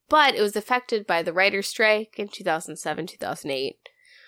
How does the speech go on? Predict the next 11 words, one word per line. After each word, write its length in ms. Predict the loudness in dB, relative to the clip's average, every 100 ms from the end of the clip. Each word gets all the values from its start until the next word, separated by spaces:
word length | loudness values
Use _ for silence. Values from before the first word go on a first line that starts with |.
| _ _ -10
Um, 260 | -2 0 0
and 120 | -2
Kristen 420 | -2 -2 -2 -2 -2
Stewart 400 | 2 4 4 2
was 140 | 0
actually 380 | -2 -2 0 0
on 120 | 0
the 80 | -2
set 200 | 0 0
of 100 | 0
Adventureland, 880 | -4 -6 -6 -2 -2 0 -2 -6